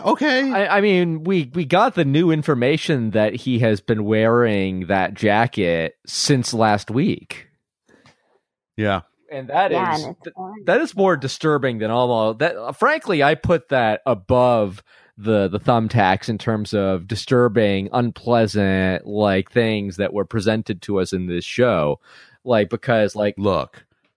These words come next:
Speaker 1: if I spent seven thousand dollars on a
Speaker 3: Uh-huh.
Speaker 1: jacket
Speaker 3: Exactly.
Speaker 1: and it got covered in orange juice,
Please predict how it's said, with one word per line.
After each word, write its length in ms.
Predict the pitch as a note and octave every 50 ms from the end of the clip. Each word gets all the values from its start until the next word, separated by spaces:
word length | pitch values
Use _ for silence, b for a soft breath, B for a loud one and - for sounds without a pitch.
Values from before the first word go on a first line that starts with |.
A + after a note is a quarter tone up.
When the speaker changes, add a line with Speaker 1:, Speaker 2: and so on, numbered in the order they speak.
| _ _ _ _ _ _ _ _ _ _ _ _ _
Speaker 1:
if 440 | - G#2+ G2+ F#2+ - - - - - _ _ _ _ _ _ _ _ _ -
I 200 | G2 G#2 A2 C3
spent 520 | C#3 - - - - G2+ F2+ D#2 - - -
seven 560 | - - - - - G#2 F#2+ F2 F2+ F2+ F2+
thousand 460 | - - F2 E2 E2 E2 D#2 F2 F2+ D#2+
dollars 440 | E2 D#2+ D#2+ D#2+ D#2+ E2 E2+ D#2+ - - D2
on 140 | E2+ F2 D#2+
a 40 | D#2+
Speaker 3:
Uh-huh. 80 | D2 -
Speaker 1:
jacket 580 | - D2+ E2+ D#2+ D2+ D2+ - - F2 F2 - _ -
Speaker 3:
Exactly. 500 | G3+ - - G3+ F#3+ F3 - - - - -
Speaker 1:
and 120 | G#2 G2
it 60 | G2 F2
got 260 | F2+ F#2 D#2+ C2+ - _ _ -
covered 480 | - - - F2 G2 F#2 F#2+ G2 F#2
in 120 | F#2+ F2+ -
orange 420 | - F#2+ F#2+ F#2 F#2 F#2 - -
juice, 400 | - F#2 F#2 F#2 F#2 - - -